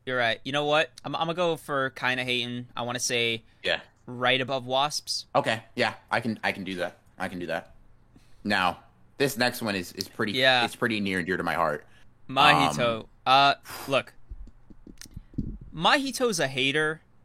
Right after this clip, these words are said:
Speaker 1: and i-, it's weird 'cause he plays up being a hater. But
Speaker 2: Mm-hmm.
Speaker 1: in and of itself, th-, that makes him more of a hater, which is just so
Speaker 2: Yeah.
Speaker 1: trippy, right? It's
Speaker 2: Yeah.
Speaker 1: like, "Yeah, I'm gonna make you hate me because I, I actually kind of hate you, actually." I,
Speaker 2: Yeah.
Speaker 1: yeah,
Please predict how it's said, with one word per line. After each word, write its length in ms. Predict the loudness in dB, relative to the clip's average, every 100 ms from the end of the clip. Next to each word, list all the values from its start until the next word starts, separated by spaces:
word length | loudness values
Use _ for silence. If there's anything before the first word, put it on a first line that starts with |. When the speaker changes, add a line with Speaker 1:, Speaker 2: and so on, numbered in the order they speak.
| -20 -20 -20 -20 -12 4
Speaker 1:
and 300 | 4 4 -6 -18 -20 -20 -10
i-, 100 | -6
it's 180 | -4 -4
weird 260 | 0 -2 0
'cause 140 | -4
he 120 | -4
plays 400 | -8 0 2 2
up 200 | 0 0 -4 -6
being 240 | -4 -2
a 60 | -2
hater. 420 | -2 -4 -4 -10 -16 -20 -20 -20 -20
But 280 | 0 6 6
Speaker 2:
Mm-hmm. 120 | 6 2
Speaker 1:
in 140 | 4 6
and 100 | 4
of 100 | 4
itself, 360 | 4 4 4 -2
th-, 120 | 4
that 160 | 4 6
makes 220 | 4 2
him 80 | 0
more 180 | 0
of 60 | 2
a 60 | 4
hater, 380 | 2 2 -4 -10
which 220 | -6 -4
is 160 | -2 -2
just 160 | 2
so 80 | 4
Speaker 2:
Yeah. 120 | 6 4
Speaker 1:
trippy, 340 | 2 0 2
right? 260 | 4 4 2 -16 -20 -2
It's 180 | 0 6
Speaker 2:
Yeah. 240 | 6 6 4
Speaker 1:
like, 60 | 10
"Yeah, 140 | 10
I'm 180 | 10 4
gonna 140 | 4
make 280 | 2 0 0
you 80 | -6
hate 260 | 2 0 2
me 120 | -4
because 300 | -2 -4 2
I, 200 | 2 2 -8 -20 -20 6
I 80 | 8
actually 260 | 8 6
kind 200 | 2 2
of 60 | 4
hate 240 | 2 0
you, 160 | -2 -2
actually." 420 | -2 -2 -8 -6 -2
I, 140 | -2 -2 _
Speaker 2:
Yeah. 280 | 0 2 2
Speaker 1:
yeah, 200 | 6 4